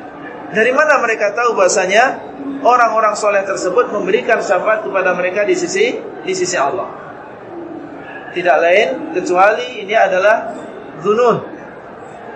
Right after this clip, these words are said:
Ini adalah persangkaan semata yang di-, yang dilakukan oleh orang-orang musyrikin.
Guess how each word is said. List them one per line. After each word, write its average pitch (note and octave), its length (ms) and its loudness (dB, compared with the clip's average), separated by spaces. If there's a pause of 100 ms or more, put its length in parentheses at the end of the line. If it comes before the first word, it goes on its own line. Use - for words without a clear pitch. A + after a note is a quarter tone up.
(160)
Ini G3+ 260 0
adalah G#3 220 2
persangkaan G#3 560 -4
semata A3 400 0
yang G#3 160 0
di-, G3 160 -4
yang G3 160 -4
dilakukan G3 960 0
oleh G3+ 240 4
orang-orang G3+ 480 4
musyrikin. G#3+ 500 0